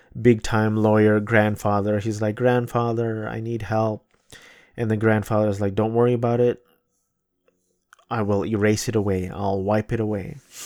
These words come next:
And that's, that's the ha-, that's the point they're trying to hammer home. That over and over again, this Murdaugh kid, um, gets away with everything. And then as the miniseries progressed, I think there's only three episodes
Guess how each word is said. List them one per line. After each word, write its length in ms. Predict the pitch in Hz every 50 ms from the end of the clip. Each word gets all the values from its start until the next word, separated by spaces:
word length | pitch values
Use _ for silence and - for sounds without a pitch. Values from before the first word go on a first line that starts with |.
| - - - - - - - - - - - -
And 220 | - 127 120 113
that's, 240 | 120 120 117 - - - - - -
that's 300 | - - 127 127 - -
the 100 | - 113
ha-, 180 | - - - -
that's 260 | 123 123 123 123 -
the 100 | - -
point 320 | - - - 127 123 113 -
they're 120 | 117 113
trying 240 | - - 117 113 110
to 60 | 110
hammer 340 | 98 113 113 110 107 104 95
home. 400 | 98 104 101 101 98 110 120 - _ _ _ _ _ _ _ _ _ _ -
That 120 | 110 110 - -
over 240 | 127 123 120 113 120
and 100 | 120 113
over 260 | 110 110 110 110 107
again, 520 | 110 - - 110 107 110 104 101 101 104
this 340 | 101 110 107 - - - - - _ -
Murdaugh 640 | 113 107 110 113 117 113 110 104 101 104 101 98 -
kid, 460 | - - - 107 101 101 95 80 - _ _ _ _ _ _ _ _ _ _ _ _ _ _ -
um, 480 | - - - 87 87 90 - - - - _ _ _ -
gets 240 | 123 117 - - -
away 180 | 110 110 107
with 180 | 104 101 107 -
everything. 520 | 101 98 110 104 - - 110 95 - - - _ _ _ _ _ _ _ _ _ _ _ - - - - - _ _ _ _ _ _ _ _ _ _ _ _ _ _ _ _ _ _ _ _
And 180 | - 165 165 165
then 440 | 180 180 185 185 180 160 127 87 - - - -
as 420 | 92 127 160 180 190 190 180 -
the 360 | - 160 147 139 135 131 127 113
miniseries 640 | 123 131 139 139 131 - - 135 127 120 113 -
progressed, 520 | - - 120 107 113 110 107 104 101 - -
I 80 | 98
think 200 | - - 156 147
there's 180 | 135 123 107 120
only 160 | 117 113 110
three 260 | 104 - - 113 110 107
episodes 600 | 101 - - - - 107 104 101 104 104 -